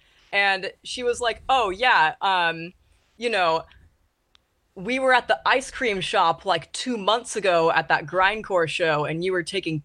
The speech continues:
photos of these Grindcore bands at an ice cream shop." <laughs> And, um, and she's like, "I recognize you because, because no one ever takes photos at Grindcore shows."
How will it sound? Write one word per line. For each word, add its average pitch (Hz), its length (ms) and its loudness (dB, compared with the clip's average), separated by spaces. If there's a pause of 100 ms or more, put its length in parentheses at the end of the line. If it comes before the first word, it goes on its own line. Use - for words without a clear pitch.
photos 190 580 2 (880)
of 156 220 2
these 151 240 0
Grindcore 185 640 4
bands 143 420 0 (1120)
at 165 120 6
an 147 220 -2 (280)
ice 165 180 2
cream 139 180 -4
shop." 139 440 0
<laughs> - 60 2 (1800)
And, 190 360 4
um, 165 440 4 (720)
and 190 100 -6
she's 190 160 -6
like, 196 140 4
"I 185 60 6
recognize 170 720 -2
you 135 300 -6
because, 160 460 -2 (640)
because 170 260 0
no 180 100 2
one 175 120 2
ever 170 160 0
takes 156 220 -4
photos 156 300 2
at 147 120 0
Grindcore 151 400 -2
shows." - 400 -6